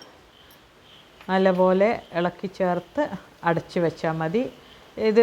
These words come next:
കൂടുതൽ വേവേണ്ട കാര്യമൊന്നുമില്ല. ഈ ഒരു നല്ല പാകമായിട്ടുണ്ട് ഇപ്പം. ഇനിയിപ്പം അടച്ച് വെച്ചാൽ തന്നെ അത് പാകമായി വരും. നല്ല ടേസ്റ്റുള്ള, ഏ,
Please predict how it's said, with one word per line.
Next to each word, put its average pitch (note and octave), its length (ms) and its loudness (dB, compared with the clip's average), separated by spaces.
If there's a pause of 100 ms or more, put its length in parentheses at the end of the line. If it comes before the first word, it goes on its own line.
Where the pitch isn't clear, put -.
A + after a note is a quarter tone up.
(200)
കൂടുതൽ A#3 340 4 (140)
വേവേണ്ട G#3 360 4 (120)
കാര്യമൊന്നുമില്ല. F#3+ 720 0 (420)
ഈ G3 40 -2 (160)
ഒരു G3+ 120 2 (420)
നല്ല G3+ 240 0 (120)
പാകമായിട്ടുണ്ട് E3+ 880 2
ഇപ്പം. D#3 200 -6 (200)
ഇനിയിപ്പം A3 360 -2
അടച്ച് G3 360 -2
വെച്ചാൽ G#3+ 300 -2 (100)
തന്നെ F#3+ 300 -2 (1160)
അത് F#3+ 160 4 (920)
പാകമായി E3+ 600 2
വരും. D3+ 280 -4 (2500)
നല്ല G3+ 140 4 (180)
ടേസ്റ്റുള്ള, F#3 720 2 (1700)
ഏ, - 20 -10